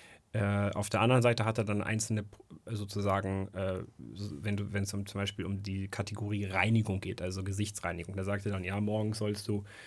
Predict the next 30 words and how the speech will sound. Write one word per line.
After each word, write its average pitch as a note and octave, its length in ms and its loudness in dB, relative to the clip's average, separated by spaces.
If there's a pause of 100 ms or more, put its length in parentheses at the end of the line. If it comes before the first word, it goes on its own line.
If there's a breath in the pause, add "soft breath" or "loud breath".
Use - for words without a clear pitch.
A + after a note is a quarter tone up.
(180 loud breath)
eher G#2 140 0
mit G2+ 160 0
folgenden C#3+ 480 6
Inhaltsstoffen B2 640 4
arbeiten A2+ 420 4
oder G2 160 0
mit G2 160 0
folgenden G2 920 2 (380)
Produkten C3+ 560 6
und A2 540 2 (160)
Produktrichtungen B2 680 4
und G#2+ 160 2
folgende A2+ 720 6 (120)
Produkte A2 400 0
in G#2 80 2
dieser G#2 180 2
Kategorie G#2 840 2 (220)
kann - 180 2
ich F#2+ 140 4
empfehlen. F#2 520 0 (160)
Und G2+ 140 -2
dann G2 80 0
hat G#2+ 100 0
er A#2 60 4
dann G2 100 6
eine G2 80 4
ganze G2 240 2
Range. F2+ 240 0 (1080 loud breath)
Äh, F#2+ 380 2
ja, F2 160 2